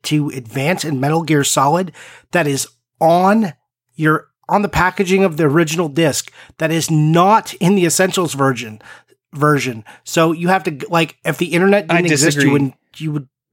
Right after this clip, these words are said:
Speaker 1: just wouldn't be able to complete it.
Speaker 2: Oh, fight me. I disagree.
Speaker 1: How?
Speaker 2: Um, I think every time Metal Gear Solid has been re-released, they put the codec on the back of the box. Uh, I can't find it on
Speaker 1: I
Speaker 2: Google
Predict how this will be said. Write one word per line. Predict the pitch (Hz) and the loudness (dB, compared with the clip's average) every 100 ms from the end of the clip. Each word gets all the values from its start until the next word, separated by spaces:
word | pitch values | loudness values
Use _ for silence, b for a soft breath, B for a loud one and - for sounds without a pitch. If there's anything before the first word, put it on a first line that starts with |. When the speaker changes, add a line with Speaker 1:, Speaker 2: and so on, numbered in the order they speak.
| _ _ _ _ _ b b - | _ _ _ _ _ b b -12
Speaker 1:
just | 143 | -4
wouldn't | 151 147 | -2 0
be | 143 | 0
able | 131 | -2
to | 127 | -4
complete | 123 127 101 | -6 -8 -12
it. | - 139 | -8 -4
Speaker 2:
Oh, | 139 127 | -4 -6
fight | - 160 147 | -2 -2 0
me. | 131 | -4
I | 123 | -4
disagree. | 139 143 135 131 120 131 _ _ _ _ _ | -4 -4 -4 -6 -6 -10 _ _ _ _ _
Speaker 1:
How? | - 156 120 - _ _ | -4 -2 -2 -8 _ _
Speaker 2:
Um, | - 143 143 135 - | -4 0 0 0 0
I | 151 | -2
think | 165 196 175 | 0 -2 0
every | 160 190 | 0 0
time | 202 214 196 | 0 0 2
Metal | 170 180 | 2 2
Gear | 180 180 | 2 0
Solid | - - 175 160 143 | 0 2 4 2 2
has | 143 147 | 0 0
been | 151 | 0
re-released, | 139 156 156 143 165 - | 2 2 2 2 0 0
they | 139 | -4
put | - 151 143 | -2 -4 -4
the | |
codec | - 139 127 127 | -4 -2 -2 -2
on | 123 | -4
the | |
back | 120 117 | -6 -8
of | 113 | -12
the | |
box. | 110 - - - - _ _ _ _ _ _ _ 180 | -14 -14 -12 -14 -14 _ _ _ _ _ _ _ -10
Uh, | |
I | 127 | -8
can't | 127 135 123 | -6 -8 -6
find | 123 117 | -10 -10
it | |
on | 117 | -6
Speaker 1:
I | |
Speaker 2:
Google | 135 | -2